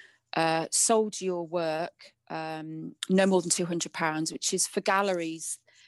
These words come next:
They weren't, they're not really interested in that low figure, really. They're not really making money out of it. So it didn't really affect gallery, uh, galleries. Um, so two hundred pounds or less. And once you'd sold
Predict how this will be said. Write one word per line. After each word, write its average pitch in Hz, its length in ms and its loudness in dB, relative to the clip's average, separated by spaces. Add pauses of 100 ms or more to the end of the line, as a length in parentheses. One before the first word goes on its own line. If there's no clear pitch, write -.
(220)
They 180 80 -8
weren't, 190 260 0
they're 202 80 2
not 190 140 -4
really 185 180 2
interested 196 360 -6
in 190 120 -4
that 196 240 0
low 190 360 0
figure, 202 360 -2
really. 214 440 -2
They're 196 120 -6
not 185 140 -12
really 180 140 -8
making 180 300 -8
money 185 200 -8
out 190 120 -4
of 190 120 -10
it. 214 140 -2
So - 200 0
it - 140 -4
didn't 214 240 0
really 190 260 -2
affect - 300 -6
gallery, 165 540 -2 (360)
uh, 160 160 -4
galleries. 160 580 -4 (520)
Um, 165 340 2
so 175 560 2
two 247 120 -2
hundred 226 200 -4
pounds 175 340 -4
or 170 100 -4
less. 165 540 -2 (140)
And 170 340 -2 (140)
once 208 420 0
you'd 196 140 -6
sold 175 540 0